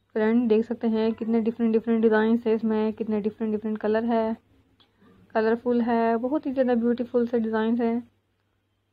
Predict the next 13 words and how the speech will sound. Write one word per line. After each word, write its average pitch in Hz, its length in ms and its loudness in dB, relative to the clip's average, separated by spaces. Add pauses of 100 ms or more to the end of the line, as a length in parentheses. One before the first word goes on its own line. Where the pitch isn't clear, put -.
(200)
मेरी 220 200 0
इस 220 140 -4
video 226 260 2
में। 240 160 0
Friend, - 1700 -10
अगर 208 160 0
आप 208 200 2
लोगों 214 300 -8
को 208 260 0
कोई 202 240 0
पसंद 220 340 0
आए 214 140 2
इसमें 220 380 -2